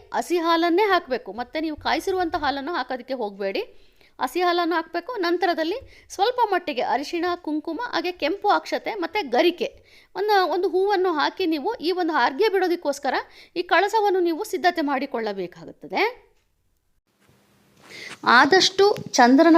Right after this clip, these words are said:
ದರ್ಶನ ಮಾಡೋದಕ್ಕೆ ಪ್ರಯತ್ನ ಪಡಿ. ಅಂದರೆ, ಚಂದ್ರ ದರ್ಶನ ಆಗೋದು ಸ್ವಲ್ಪ ಸಮಯ ನೋಡ್ಕೊಳ್ಳಿ. ಅದರ ನಂತರದಲ್ಲಿ ಆಗದೇ ಹೋದಾಗ ನೀವು ಈ ಒಂದು ಪರಿಹಾರವನ್ನು ಮಾಡಿಕೊಳ್ಳುವುದು ಒಳ್ಳೆಯದು.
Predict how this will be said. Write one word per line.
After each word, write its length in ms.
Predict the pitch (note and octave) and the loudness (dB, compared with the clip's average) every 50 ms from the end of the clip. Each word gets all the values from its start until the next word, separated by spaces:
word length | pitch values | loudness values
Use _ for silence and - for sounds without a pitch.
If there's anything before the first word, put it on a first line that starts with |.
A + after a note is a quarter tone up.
| D#4+ C#4+ | 8 8
ದರ್ಶನ 320 | A#3 A#3+ A#3+ - D4 C4+ C#4 | 8 6 6 6 4 6 6
ಮಾಡೋದಕ್ಕೆ 540 | C#4 C4 A#3 A#3 A#3 B3 A#3 A#3+ A#3 - D4 | 6 8 6 6 6 4 2 2 4 4 4
ಪ್ರಯತ್ನ 440 | D#4 D4+ C#4 A#3+ A3+ A3 A3+ A3+ A3 | 4 6 4 4 6 4 2 2 0
ಪಡಿ. 260 | G#3+ - G#3+ G3+ G3 | 2 2 2 2 2
ಅಂದರೆ, 300 | - - G#3+ G#3+ B3 C#4+ | 0 0 0 2 2 2
ಚಂದ್ರ 260 | C#4+ C#4+ A#3+ G#3+ A3 A#3 A#3 | 4 2 0 2 4 2 4
ದರ್ಶನ 300 | A3 A3+ A3+ - A#3+ A3+ A#3+ B3 C4 - - - - - - - | 4 2 0 0 2 2 2 2 0 -2 -8 -14 -14 -14 -4 2
ಆಗೋದು 260 | - G#3+ A3 B3 B3 | 2 2 2 2 -2
ಸ್ವಲ್ಪ 280 | A#3+ - C#4+ D#4+ D4 F4+ | 2 2 2 2 2 0
ಸಮಯ 280 | - - D#4+ C#4+ D4 C#4+ | 2 4 6 6 6 6
ನೋಡ್ಕೊಳ್ಳಿ. 540 | C#4 B3+ C4 D4 E4 D#4+ D#4+ C#4+ A3 A3+ C#4 | 6 6 8 6 6 8 6 6 6 6 4
ಅದರ 260 | - - G#3+ A3+ A#3+ A#3+ | 4 4 2 2 4 2
ನಂತರದಲ್ಲಿ 520 | A#3+ A3+ G#3+ B3 C#4+ D4+ E4 E4+ E4+ E4 | 2 4 4 4 6 6 8 8 8 6
ಆಗದೇ 500 | D4 G3 - D4+ - - E4+ - G4+ G#4 | 6 6 6 6 6 6 4 6 6 6
ಹೋದಾಗ 360 | F4 E4+ D#4+ C#4+ C4+ B3+ A#3 B3 D#4 A#4 - - | 8 8 8 8 6 4 6 4 2 0 2 2
ನೀವು 280 | D4 D4+ C#4+ C#4 F4 | 2 4 4 4 2
ಈ 220 | A4 - C#4 B3+ B3+ | 2 2 0 0 2
ಒಂದು 360 | A3+ A#3+ A#3 A3 A#3 C4+ A4+ - - - - - - _ | 2 2 2 4 4 2 2 2 -4 -14 -14 -16 -6 _
ಪರಿಹಾರವನ್ನು 580 | - C#4 C4+ C#4 E4 F4 F#4 F4+ E4+ D4+ C#4+ C#4 | 4 6 6 8 8 8 8 10 10 8 8 8
ಮಾಡಿಕೊಳ್ಳುವುದು 800 | B3+ A#3+ A3 A3 A#3+ A3+ - G#3 G3+ G3+ G3 F#3+ F#3 F#3+ C4+ | 8 6 6 4 4 2 2 2 2 2 0 -2 0 0 0
ಒಳ್ಳೆಯದು. 1000 | D4 C#4+ - A3+ A3 A3 A3 G3+ F#3 F3 - E3+ F#3 A#3 E4+ G#4+ A4 - - - | 0 0 2 4 4 6 6 4 4 4 2 2 6 6 6 6 6 2 -8 -18